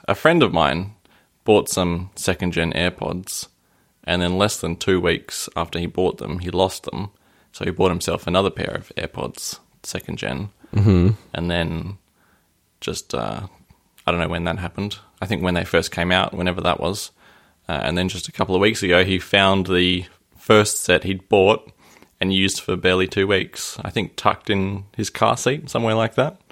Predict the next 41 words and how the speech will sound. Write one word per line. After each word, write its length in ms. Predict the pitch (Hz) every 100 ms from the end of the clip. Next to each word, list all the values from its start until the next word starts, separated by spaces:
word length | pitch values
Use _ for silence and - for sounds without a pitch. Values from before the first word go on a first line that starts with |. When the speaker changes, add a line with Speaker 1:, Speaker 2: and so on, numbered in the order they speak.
| - - - - -
Speaker 2:
Ah. 300 | 80 73 76
Speaker 1:
Uh, 140 | 80
so 160 | 82 90
he 120 | 85
offered 240 | 87 - 92
them 160 | 92
to 100 | 87 95
me 120 | 92
for 480 | - 85 82 90 87 _ _ _ _ _
an 80 | 90
excellent 380 | 76 - 82 -
price, 440 | 92 104 - - - _ _ _ _ _ - _ -
and 80 | 101
I 60 |
grabbed 220 | 95 117 98
them. 180 | 90 - _ - - - _ _ _ -
Speaker 2:
Okay. 200 | - 156
Speaker 1:
So 200 | 120 95 92
combine 440 | 120 104 110 92
that 240 | 98 110 85
with 280 | 98 -
the, 400 | 95 92 90 - - -
the 160 | - 92
fears 460 | - 98 95 95
of 160 | - -
the 80 | -
AirPods 440 | 90 - 90 -
Pro 160 | - -
tips, 440 | - 123 - -
which 320 | - - - - _ _ _ _
I 40 | -
think 180 | 214 196
if 100 | 135
you 60 |
go 100 | 107 104
back 180 | 98
and 80 | 101
listen, 320 | 110 - 87
that 120 | 92 90
was 180 | 87
my 380 | 92 87 85 87